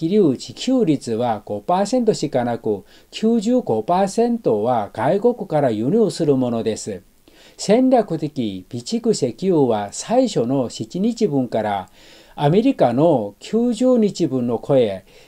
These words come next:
百二十日分の目標としてきましたが、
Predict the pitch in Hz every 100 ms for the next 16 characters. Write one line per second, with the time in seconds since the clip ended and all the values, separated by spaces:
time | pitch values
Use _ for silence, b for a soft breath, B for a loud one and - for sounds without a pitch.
0 | b b - 135 - 214 208 131 135 202
1 | 254 247 185 143 143 117 104 - 196 208
2 | 202 143 139 139 - 120 131 123 - 107
3 | 110 104 95